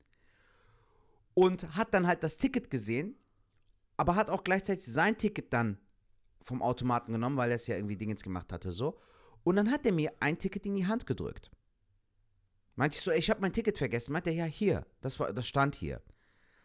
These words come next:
Alter, dann geh ich <laughs> wieder zur Schranke.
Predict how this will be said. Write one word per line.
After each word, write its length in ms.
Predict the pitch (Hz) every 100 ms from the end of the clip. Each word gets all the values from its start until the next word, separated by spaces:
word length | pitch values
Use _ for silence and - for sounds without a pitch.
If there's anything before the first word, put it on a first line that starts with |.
| _ _
Alter, 220 | - 196 190
dann 200 | 160 156
geh 120 | 208
ich 260 | 247 - - - -
<laughs> 280 | - - 135
wieder 220 | - 220
zur 140 | 151 165
Schranke. 720 | - 185 240 - 185 214 -